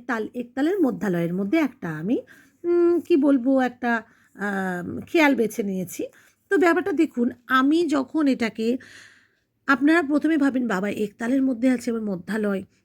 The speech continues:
হুম, প্রথমে আপনাকে বুঝতে হবে এই তালটা কি আছে। অর্থাৎ তালটা যাচ্ছে যে ধিন ধিন ধা, ধা তু না, কাত্তা ধাগে, তেটে ধিন তেটে। তো ধিন ধিন ধা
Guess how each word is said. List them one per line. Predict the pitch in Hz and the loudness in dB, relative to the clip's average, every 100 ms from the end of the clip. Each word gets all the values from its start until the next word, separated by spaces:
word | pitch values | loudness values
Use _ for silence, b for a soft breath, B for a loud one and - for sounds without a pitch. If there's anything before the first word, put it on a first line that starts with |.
| - | -2
হুম, | 285 277 | 0 0
প্রথমে | 254 - 302 311 330 370 | -6 -4 0 2 4 2
আপনাকে | 392 - 247 254 247 320 - | 2 0 0 0 0 -4 -2
বুঝতে | 208 233 - 269 | -4 -4 -4 0
হবে | 269 277 | 0 2
এই | 339 | -2
তালটা | - - 185 180 180 | 0 0 0 -2 -8
কি | - - - | -10 -12 -12
আছে। | - - | -12 -8
অর্থাৎ | 269 285 - 247 294 - B B B B - | -4 -4 0 0 0 -4 B B B B 4
তালটা | 294 320 320 415 | 6 6 0 -4
যাচ্ছে | 392 403 453 | -4 -4 -4
যে | 392 - _ _ | -4 -6 _ _
ধিন | 220 339 370 392 | -6 -4 0 0
ধিন | 285 359 381 302 | 4 4 4 2
ধা, | 226 208 214 381 427 | 2 2 2 0 -6
ধা | 202 277 302 349 - | 0 4 6 4 -2
তু | 381 302 | -2 -2
না, | 214 196 196 190 - | -2 -6 -6 -8 -8
কাত্তা | 320 311 _ - 208 165 - | -10 -10 _ 0 0 -2 -8
ধাগে, | 180 175 392 - - | -10 -4 -6 -6 -2
তেটে | 330 262 | 0 0
ধিন | 208 190 165 | -2 -4 -4
তেটে। | 165 - - b b b b - | -10 -12 -14 b b b b -2
তো | 370 | 0
ধিন | 202 254 370 392 | 4 4 6 4
ধিন | 349 392 392 | 4 4 4
ধা | 294 262 269 | 4 4 2